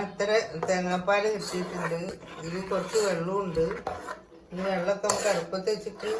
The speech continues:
ഇങ്ങനെ ഇളക്കി, ഇളക്കി, ഇളക്കി, ഇളക്കി അടുപ്പത്ത് വെച്ച് വറ്റിച്ച് പൊടിയെടുക്കാം. എന്നിട്ട്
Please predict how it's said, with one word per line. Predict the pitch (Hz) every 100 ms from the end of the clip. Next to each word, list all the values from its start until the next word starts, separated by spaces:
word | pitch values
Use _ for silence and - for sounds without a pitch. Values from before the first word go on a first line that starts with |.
| -
ഇങ്ങനെ | - 165 170 175 196 226 160
ഇളക്കി, | 160 160 185 185
ഇളക്കി, | 170 185
ഇളക്കി, | 175 170 - 180
ഇളക്കി | 165 - 180 190 - - - - - - - - - - -
അടുപ്പത്ത് | 160 - 165 185
വെച്ച് | 175 175
വറ്റിച്ച് | 165 - - 160 180 156
പൊടിയെടുക്കാം. | 156 139 151 - - - - - - - - - - - - 302 - - - 571 - 311 - - - - - 349 - _ - -
എന്നിട്ട് | - 381 370